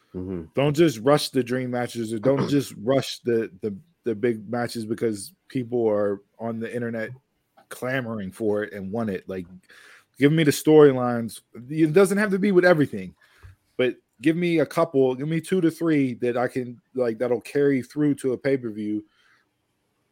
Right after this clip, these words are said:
Speaker 2: to where I'm excited for those payoffs on the pay-per-view. 'Cause when you look at the last couple of pay-per-views, yes, they've been really good, but has this,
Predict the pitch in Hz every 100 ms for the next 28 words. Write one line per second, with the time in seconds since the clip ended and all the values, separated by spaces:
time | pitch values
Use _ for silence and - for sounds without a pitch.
0 | _ _ _ _ - 139 143 135 143 135
1 | 113 - 147 143 131 - 139 139 131 127
2 | 123 - - 143 135 120 - 113 123 113
3 | 101 135 113 95 95 87 _ 123 117 139
4 | 156 202 208 185 175 185 175 175 160 156
5 | 190 175 135 139 117 110 156 156 147 135
6 | 143 127 143 131 120 143 110 95 _ _
7 | _ _ 123 131 - _ _ _ _ _
8 | _ 143 139 117 123